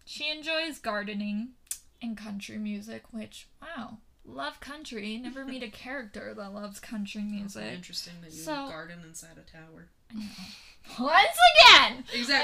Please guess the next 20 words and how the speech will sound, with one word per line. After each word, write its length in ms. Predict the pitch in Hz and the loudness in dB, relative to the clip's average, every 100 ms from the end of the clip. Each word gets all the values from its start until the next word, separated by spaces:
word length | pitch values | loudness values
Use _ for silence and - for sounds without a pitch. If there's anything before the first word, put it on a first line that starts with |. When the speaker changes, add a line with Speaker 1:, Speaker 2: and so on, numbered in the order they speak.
| 302 | 2
Speaker 1:
like, 40 | |
Speaker 2:
There's 180 | 277 254 | 0 0
a 40 | |
whole 340 | - 285 285 269 269 | -2 0 0 -2 0
Speaker 1:
"How 180 | 262 320 | 4 6
are 100 | 330 | 6
you 160 | 320 311 | 4 0
Speaker 2:
ecosystem. 280 | - - 302 | -4 -2 2
Speaker 1:
gardening 640 | 285 262 269 262 254 254 | 4 4 2 0 -6 -6
on 260 | 254 247 | -4 -4
the 100 | 240 | -6
thousandth 600 | 233 247 247 226 220 226 | -6 -2 0 0 -4 -10
floor?" 560 | 202 - 220 208 214 220 196 | -12 -10 -8 -6 -8 -12 -14
Speaker 2:
There's 220 | 196 190 | -12 -12
a 60 | 190 | -8
Speaker 1:
But 340 | 214 208 214 | -10 -6 -6
Speaker 2:
whole 80 | 208 | -6
ecosystem 1040 | 220 190 180 233 185 - 185 - 190 185 185 | -10 -16 -16 -14 -10 -8 -6 -6 -6 -12 -12
to 260 | 196 196 180 | -12 -10 -8
it. 200 | 180 | -10